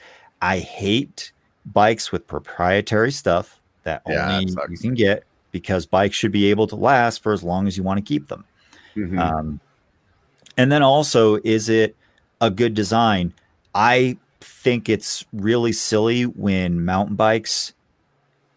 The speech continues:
Speaker 1: after a certain price point, aren't built with aggressive geometry.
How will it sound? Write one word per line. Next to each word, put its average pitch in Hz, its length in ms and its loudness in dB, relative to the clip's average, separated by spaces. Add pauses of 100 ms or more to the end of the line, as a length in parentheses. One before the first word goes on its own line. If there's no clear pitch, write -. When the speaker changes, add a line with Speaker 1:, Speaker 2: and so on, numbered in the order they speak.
(520)
Speaker 1:
after 107 340 2
a 104 40 0
certain 107 280 0
price 104 320 0
point, 117 420 -4 (680)
aren't 104 560 -2 (800)
built 104 340 2
with 98 120 -4
aggressive 90 420 -4
geometry. 82 560 -8